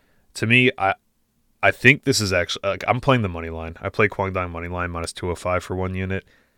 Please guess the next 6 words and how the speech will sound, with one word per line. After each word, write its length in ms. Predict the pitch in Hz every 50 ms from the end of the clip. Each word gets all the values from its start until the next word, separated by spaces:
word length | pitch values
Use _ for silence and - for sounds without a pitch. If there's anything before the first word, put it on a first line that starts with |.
| _ _ _ _ _ _ _ _
I'm 100 | 98 101
not 180 | 104 113 117 -
playing 220 | - 135 127 123
the 80 | 113 101
spread 560 | - - - - 92 87 90 92 101 110 107 - _ _ _ _ _ _ _ _ _ _ _
because 520 | - 92 - - 95 95 95 92 87 85